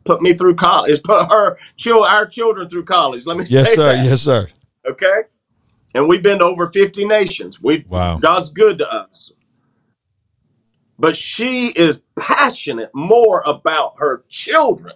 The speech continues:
Speaker 2: Mm.
Speaker 1: and her husband
Speaker 2: My God.
Speaker 1: than she is all of the other things. Why?
Speaker 2: Y'all
Speaker 1: Because she
Speaker 2: hearing this?
Speaker 1: understands the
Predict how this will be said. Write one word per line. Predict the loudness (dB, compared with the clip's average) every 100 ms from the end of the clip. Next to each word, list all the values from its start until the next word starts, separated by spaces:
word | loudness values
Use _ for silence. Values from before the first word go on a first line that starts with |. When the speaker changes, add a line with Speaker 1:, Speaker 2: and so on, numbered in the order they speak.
| 0
Speaker 2:
Mm. | 2 2 0 -10 _ _ _ _ _ _ _ -4
Speaker 1:
and | 0 0 2
her | 0 0
husband | -2 0 0 -2 -14 -20 -20 _
Speaker 2:
My | -6 -4
God. | -2 -4 -8 _ _ _ _ _ _ _ _ _
Speaker 1:
than | -6 -6
she | -6 -10 -4
is | 0 0 0 -6 -2
all | 0 2 2
of | 0
the | -4 0
other | 0 0
things. | -10 -6 -4 -4 -6
Why? | 0 2 2
Speaker 2:
Y'all | 0
Speaker 1:
Because | 0 2 2
she |
Speaker 2:
hearing | 2 2
this? | 0
Speaker 1:
understands | 0 -4 -6 -6 -6
the | -16